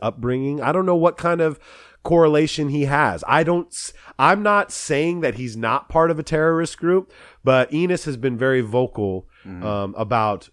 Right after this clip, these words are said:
Speaker 1: not, he said, "I haven't had anything but a parking ticket in the, nothing, uh, in
Speaker 2: Right.
Speaker 1: the United
Speaker 2: And
Speaker 1: States."
Speaker 2: I think that's a loaded word, especially in the United States, the word terror and
Speaker 1: Right.
Speaker 2: terrorist.
Speaker 1: Right.
Speaker 2: It, it, it brings on so many implications here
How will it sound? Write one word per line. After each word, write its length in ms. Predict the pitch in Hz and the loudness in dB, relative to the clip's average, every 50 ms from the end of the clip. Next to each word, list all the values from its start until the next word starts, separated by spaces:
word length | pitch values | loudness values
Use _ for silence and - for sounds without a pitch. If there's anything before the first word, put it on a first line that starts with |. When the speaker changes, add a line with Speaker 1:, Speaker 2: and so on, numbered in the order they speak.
| _ _ | _ _
Speaker 1:
not, 640 | - 110 113 120 139 135 120 - - - - - _ | -12 -8 -2 0 2 2 0 0 -4 -12 -20 -20 _
he 140 | 117 135 156 | -10 -8 -6
said, 180 | - - 139 143 | -2 0 0 2
"I 140 | 160 185 | 2 2
haven't 240 | 175 165 143 120 120 | 4 2 2 0 0
had 180 | 120 127 120 110 | -4 -4 -4 -4
anything 380 | 101 123 135 131 - 123 113 | -4 -4 -6 -6 -6 -8 -8
but 100 | 104 104 | -8 -8
a 60 | 95 - | -8 -10
parking 500 | - - - - 139 131 - 117 104 90 | -12 -10 -4 -4 -4 -4 -4 -8 -12 -10
ticket 300 | - 104 92 - 92 90 | -10 -10 -10 -10 -10 -12
in 100 | 90 90 | -10 -10
the, 160 | 92 92 - - | -10 -10 -8 -6
nothing, 560 | 120 131 156 160 156 - 131 104 85 80 - _ - - - - - - _ - 120 | -4 0 0 0 0 -2 -4 -4 -6 -8 -14 _ -20 -20 -20 -20 -20 -20 _ -10 -6
uh, 120 | 113 104 104 | -4 -2 0
in 40 | |
Speaker 2:
Right. 140 | 110 104 98 | 0 0 0
Speaker 1:
the 80 | 101 123 | 0 -2
United 400 | 123 117 110 101 95 92 87 131 | -2 -2 -2 -2 -4 -4 -4 -2
Speaker 2:
And 140 | 135 131 101 | -2 -2 0
Speaker 1:
States." 100 | - 135 | 0 0
Speaker 2:
I 80 | 127 | 0
think 240 | 120 - 190 196 180 | 0 0 -2 -2 0
that's 180 | 175 165 - 160 | 0 2 4 4
a 60 | 131 | 2
loaded 480 | 107 101 101 101 104 104 107 98 82 | 4 4 4 4 4 2 2 -2 -4
word, 500 | 85 80 90 90 87 90 90 85 85 85 - _ _ _ _ _ _ - | -6 -6 -6 -4 -4 -4 -6 -8 -10 -14 -18 _ _ _ _ _ _ -20
especially 480 | 101 - - - 110 95 - - 104 98 | -18 -10 -4 -4 -4 -4 -4 -6 -6 -6
in 60 | 92 | -4
the 80 | 92 92 | -6 -6
United 320 | 87 90 87 85 87 80 - | -6 -6 -8 -8 -10 -12 -14
States, 320 | - - 82 78 73 - | -14 -12 -12 -12 -12 -12
the 80 | - 92 | -12 -10
word 320 | 82 92 92 87 82 - | -8 -6 -8 -8 -8 -12
terror 460 | - - 98 90 85 85 85 87 85 | -12 -8 -6 -6 -6 -6 -6 -6 -8
and 140 | 82 85 98 | -8 -8 -8
Speaker 1:
Right. 60 | - | -6
Speaker 2:
terrorist. 680 | - 104 87 87 90 87 90 92 98 95 - - - - 107 | -4 -2 0 0 -2 -2 -4 -4 -6 -6 -8 -12 -16 -16 -14
Speaker 1:
Right. 440 | 117 170 233 254 170 - - - _ _ _ - | -12 -12 -10 -10 -12 -12 -16 -20 _ _ _ -10
Speaker 2:
It, 160 | 104 107 - - | -10 -10 -8 -6
it, 180 | 120 113 113 - | -8 -8 -6 -4
it 260 | 123 120 - 104 101 | -6 -6 -6 -6 -2
brings 220 | - 139 151 139 131 | 0 0 2 2 2
on 140 | 131 120 | 0 0
so 180 | 101 - - 123 | 0 -2 -2 0
many 200 | 120 117 120 104 | 0 0 -2 -2
implications 760 | 110 107 101 107 98 - 104 101 101 - - 104 95 90 - | -4 -4 -4 -4 -6 -4 -4 -4 -4 -4 -6 -8 -8 -8 -10
here 580 | - - - 104 98 98 104 117 131 139 135 | -12 -12 -10 -6 -4 -4 -2 -2 -4 -6 -8